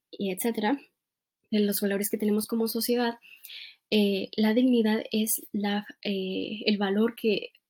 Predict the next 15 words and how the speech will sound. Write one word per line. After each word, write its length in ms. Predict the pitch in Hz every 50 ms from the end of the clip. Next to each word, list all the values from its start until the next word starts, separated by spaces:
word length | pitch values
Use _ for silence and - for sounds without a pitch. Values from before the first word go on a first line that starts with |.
| _ _ _ _ _
cada 260 | - - 233 233 240 240
persona 340 | 233 226 - 214 208 202
tiene 340 | - 214 208 202 202 214 220
simplemente 580 | 220 - 226 214 214 214 208 208 208 208 - 202
por 160 | - - 190
el 100 | 185 185
hecho 220 | 180 - - 208
de 80 | 190 185
existir. 640 | 185 - - - 185 - - - - 208 180 - _ _ _ _ - - - - - -
Es 220 | - - 202 185 -
la, 340 | 202 196 190 190 190 185 -
el 100 | - 202
valor 320 | 196 190 190 190 196 202 202
que 120 | - 220 214
tenemos 720 | - 196 196 202 214 226 226 226 226 233 247 254 -